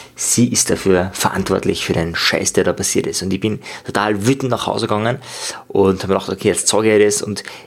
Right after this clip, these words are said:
während ich die Tür reingehe, denk ich mir, Marian, vielleicht ist es nicht ganz richtig, vielleicht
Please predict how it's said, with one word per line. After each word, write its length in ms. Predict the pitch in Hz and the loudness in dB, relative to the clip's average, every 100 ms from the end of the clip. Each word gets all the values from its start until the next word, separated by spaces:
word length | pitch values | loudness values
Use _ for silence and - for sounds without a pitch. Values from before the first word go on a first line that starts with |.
| _ | _
während 280 | 107 139 151 | 2 4 2
ich 60 | |
die 100 | 135 | 2
Tür 180 | 135 139 | 4 2
reingehe, 300 | 98 113 117 | 2 2 2
denk 140 | 107 | 2
ich 40 | 107 | 2
mir, 180 | 101 98 - - - - | 0 -2 -14 -16 -14 -4
Marian, 520 | 85 117 135 131 131 - - _ _ _ - - - _ _ _ _ _ _ _ _ - | 0 2 2 0 -4 -10 -20 _ _ _ -20 -20 -20 _ _ _ _ _ _ _ _ -14
vielleicht 1000 | - - 180 175 160 - - - - - - | -6 0 2 2 2 0 -4 -10 -12 -12 -6
ist 140 | - - | -2 0
es 120 | - | 0
nicht 100 | 101 | -2
ganz 240 | 98 98 | 0 0
richtig, 300 | - - 87 | 0 -2 -6
vielleicht 500 | - 87 95 - - | 2 4 4 2 0